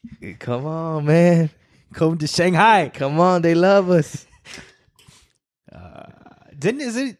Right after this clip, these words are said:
Speaker 2: I, I swear I saw a report today saying he's trying to get back to the N B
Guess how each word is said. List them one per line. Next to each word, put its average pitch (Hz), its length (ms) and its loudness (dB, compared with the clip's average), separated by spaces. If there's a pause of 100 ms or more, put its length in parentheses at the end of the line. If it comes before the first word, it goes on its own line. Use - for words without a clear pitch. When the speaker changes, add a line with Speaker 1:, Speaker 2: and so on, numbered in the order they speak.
(160)
Speaker 2:
I, 202 320 -4
I 170 100 -2
swear 180 360 0
I 156 80 4
saw 147 240 2
a 135 60 4
report 123 340 -6
today 107 240 -6
saying 104 300 -10
he's 101 160 -10
trying 104 200 -10
to 95 40 -10
get 92 120 -12
back 87 200 -14
to - 100 -20
the 87 60 -20
N 85 120 -20
B - 140 -20